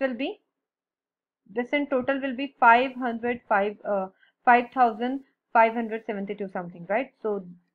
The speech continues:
these one-dimensional array will be in those, in those, those in numbers, five thousand approximately. Okay. Now X zero, that means we wanna see the first, uh, row. Okay, so this first row is this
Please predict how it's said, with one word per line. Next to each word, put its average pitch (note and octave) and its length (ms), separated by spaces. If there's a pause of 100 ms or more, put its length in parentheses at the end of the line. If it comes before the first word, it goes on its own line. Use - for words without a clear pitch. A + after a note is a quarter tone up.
(140)
these A3+ 480
one-dimensional A#3+ 560
array G#3+ 380 (280)
will G#3+ 140
be C4 240
in C4 220
those, G#3 260
in G#3+ 260
those, A3+ 220 (380)
those A#3 180
in A#3+ 120
numbers, F3 380
five G#3 260
thousand G3 440 (140)
approximately. - 720 (680)
Okay. A#3+ 320 (760)
Now A#3+ 440
X C4+ 240
zero, G3 240
that G#3+ 180
means C4+ 160
we C4+ 120
wanna B3 340
see D#4 240 (260)
the B3+ 160 (100)
first, D#4+ 380
uh, G3+ 420
row. F#3 240 (120)
Okay, G3 320 (100)
so F3+ 280 (360)
this A#3+ 220
first A#3 280
row A#3 160
is B3 160
this G3 140